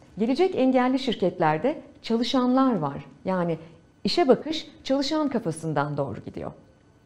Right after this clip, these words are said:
Ve bu şirketlerde uyum kültürü var. Gelecek uyumlu şirketlerde, yani gelecekte ayakta kalacağı öngörülen şirketlerde ise çalışanlar yok, girişimciler,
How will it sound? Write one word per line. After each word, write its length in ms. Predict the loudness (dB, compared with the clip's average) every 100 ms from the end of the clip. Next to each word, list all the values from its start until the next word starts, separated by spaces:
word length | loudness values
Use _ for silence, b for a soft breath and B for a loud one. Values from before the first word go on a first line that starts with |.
| _ -6 4
Ve 140 | 6
bu 60 | 6
şirketlerde 600 | 2 0 2 4 4 4
uyum 260 | 2 0
kültürü 420 | 0 -4 -4 -6 -2
var. 200 | -4 -6 B B B
Gelecek 460 | 4 6 4 2 2
uyumlu 340 | 4 4 4
şirketlerde, 680 | 2 2 2 0 -2 -2 -2
yani 300 | 0 0 0
gelecekte 520 | 0 2 0 0 -2
ayakta 360 | 0 0 0 -4
kalacağı 480 | 0 0 2 4 4
öngörülen 400 | 2 2 0 -2
şirketlerde 680 | -6 -8 -8 -4 -6 -4 -6
ise 260 | -4 -8 -8 B B -6
çalışanlar 560 | -4 0 0 2 0
yok, 240 | 0 -2 2
girişimciler, 680 | 2 2 -2 0 0 0